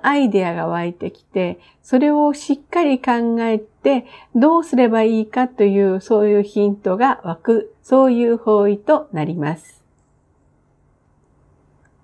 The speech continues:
五黄土星は、今日は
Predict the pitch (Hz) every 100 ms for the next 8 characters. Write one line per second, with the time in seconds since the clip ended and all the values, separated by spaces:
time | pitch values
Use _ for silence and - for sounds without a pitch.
0 | _ _ _ _ - _ _ _ _ _
1 | _ _ _ _ _ _ _ _ _ _
2 | - 208 262 330 311 208 196 185 214 196
3 | 190 180 190 185 - _ _ - 220 202
4 | 165 175 226